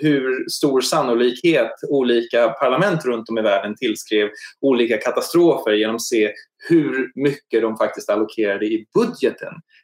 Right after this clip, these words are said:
för att föregripa dessa katastrofer. Då kan man räkna ut sannolikheten baklänges om man är lite matematiskt lagd. Och han menade att nästan för alla stora risker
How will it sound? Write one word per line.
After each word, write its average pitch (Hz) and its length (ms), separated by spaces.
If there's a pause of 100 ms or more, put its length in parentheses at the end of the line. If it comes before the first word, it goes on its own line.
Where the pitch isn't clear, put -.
(160)
för 120 160
att 104 100
föregripa 151 640
dessa - 240
katastrofer. - 640
Då 123 60
kan 139 140
man 135 120
räkna 135 260
ut 110 160
sannolikheten 113 640
baklänges 107 640
om 104 80
man 101 120
är 104 80
lite - 200
matematiskt - 580
lagd. - 180 (460)
Och 131 260
han 135 100 (100)
menade 120 380
att 120 120
nästan 147 260
för - 220
alla 175 400
stora 113 440
risker - 400